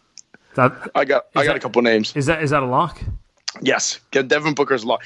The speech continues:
Speaker 2: He's always been a lock.
Speaker 1: Yeah,
Speaker 2: but
Speaker 1: he
Speaker 2: he,
Speaker 1: just,
Speaker 2: he
Speaker 1: he
Speaker 2: sealed
Speaker 1: just,
Speaker 2: it.
Speaker 1: he just
Speaker 2: Yeah.
Speaker 1: let everyone, he let the world know he's a lock.
Speaker 2: Yeah, yeah, yeah.
Speaker 1: Um, obviously LeBron James.
Speaker 2: Yes.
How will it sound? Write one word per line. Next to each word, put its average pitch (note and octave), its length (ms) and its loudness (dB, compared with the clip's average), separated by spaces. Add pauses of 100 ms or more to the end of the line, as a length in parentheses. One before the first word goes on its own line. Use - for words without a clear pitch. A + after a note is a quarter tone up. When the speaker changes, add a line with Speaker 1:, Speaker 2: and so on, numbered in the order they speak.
Speaker 2:
He's F#3+ 180 0
always E3+ 280 2
been C3+ 160 -10
a B2+ 40 -10
lock. F#2+ 300 -12 (480)
Speaker 1:
Yeah, C#3 180 2
Speaker 2:
but D3 280 0
Speaker 1:
he D#3+ 140 -4
Speaker 2:
he, E3+ 100 4
Speaker 1:
just, D3+ 160 0
Speaker 2:
he E3+ 60 0
Speaker 1:
he E3 120 2
Speaker 2:
sealed D3+ 240 0
Speaker 1:
just, A2+ 240 -8
Speaker 2:
it. - 80 -10
Speaker 1:
he D#3+ 80 2
just F3 220 0
Speaker 2:
Yeah. D#3 80 2
Speaker 1:
let E3 100 2
everyone, C#3+ 460 -2
he D3 80 -2
let F#3 180 0
the D#3+ 60 4
world B2 320 0
know G2+ 260 -6 (140)
he's A2 160 -2
a A#2 40 -2
lock. F#2+ 140 -4
Speaker 2:
Yeah, - 220 -4 (280)
yeah, F#2+ 220 2 (380)
yeah. D3 400 0
Speaker 1:
Um, B2 280 -4 (1600)
obviously C3 360 2
LeBron A#2+ 380 2
James. F#2 400 -8 (1500)
Speaker 2:
Yes. - 320 -4